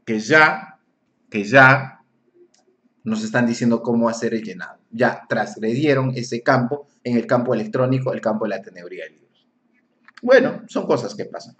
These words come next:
pero que es importante tener en consideración. Ahora,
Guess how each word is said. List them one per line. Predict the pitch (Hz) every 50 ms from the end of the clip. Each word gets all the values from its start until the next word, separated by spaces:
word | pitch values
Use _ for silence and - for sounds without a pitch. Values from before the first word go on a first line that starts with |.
| _ - _ _ _ -
pero | - 170 170
que | 196
es | 208 202 208
importante | 214 170 165 156 - 156 156 156 151
tener | 131 131 127 131 127
en | 131 120
consideración. | 113 104 101 - 98 92 87 82 - - - - _ _ _ _ _ _ _ _ _ _ _ _
Ahora, | - 160 170 151 123 107 - - - - -